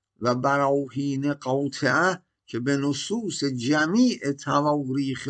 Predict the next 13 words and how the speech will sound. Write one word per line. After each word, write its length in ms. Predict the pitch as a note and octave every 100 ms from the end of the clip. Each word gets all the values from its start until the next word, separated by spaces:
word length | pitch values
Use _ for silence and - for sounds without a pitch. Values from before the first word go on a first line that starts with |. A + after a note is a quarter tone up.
| -
امم 400 | B2+ C3+ C3 B2
ثابت، 880 | B2 - C3 B2 - C3+ F3 F3 - _ _ _ _ _ _
آیا 680 | B2+ D#3+ F3+ F3+ E3+ D3 - _
انصاف 720 | C3 C3+ B2+ - C3+ G3+ F3+
است 600 | F#3+ F#3+ F3+ E3+ C#3+ -
که 140 | - C3+
کسی 580 | - F3+ F3+ F#3+ F#3+ E3
بر 280 | C#3 C#3+
زبان 600 | C3+ A#2+ C#3+ C3 F3+ G#3+
راند 600 | F3+ D#3 C#3+ C3 A#2+ G#2+ - _ _ _ _ -
که 200 | C3+ C3
دین 500 | A#2 F3+ G#3 E3+ - _ _
مخالف 760 | A#2+ C3 C3 C#3 C#3 B2+ F#3 F#3